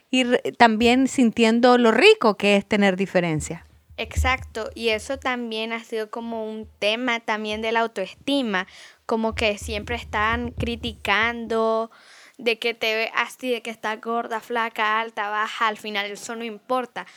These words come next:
Speaker 2: porque si todos somos iguales, pues, es aburrido, no va a haber como una amistad sincera, eso no sería ninguna amistad sincera, porque, pues, todo el mundo sería igual, entonces lo mejor es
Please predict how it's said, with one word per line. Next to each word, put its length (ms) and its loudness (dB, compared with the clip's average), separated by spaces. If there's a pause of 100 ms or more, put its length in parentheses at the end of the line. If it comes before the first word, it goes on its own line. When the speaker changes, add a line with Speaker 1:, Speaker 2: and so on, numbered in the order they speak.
(200)
Speaker 2:
porque 300 -6
si 100 -12
todos 320 0
somos 300 -2
iguales, 640 0
pues, 300 -2 (640)
es 140 0
aburrido, 920 -2
no 180 -4
va 160 2
a 20 -2
haber 240 -2
como 680 -6
una 220 -2
amistad 460 -6
sincera, 720 -6
eso 200 -10
no 120 -8
sería 320 -8
ninguna 360 -8
amistad 420 -8
sincera, 560 -8 (680)
porque, 800 -8
pues, 240 -4 (280)
todo 260 -4
el 60 -8
mundo 280 -8
sería 400 -6
igual, 340 -4
entonces 300 -10
lo 100 -6
mejor 420 -8
es 220 -14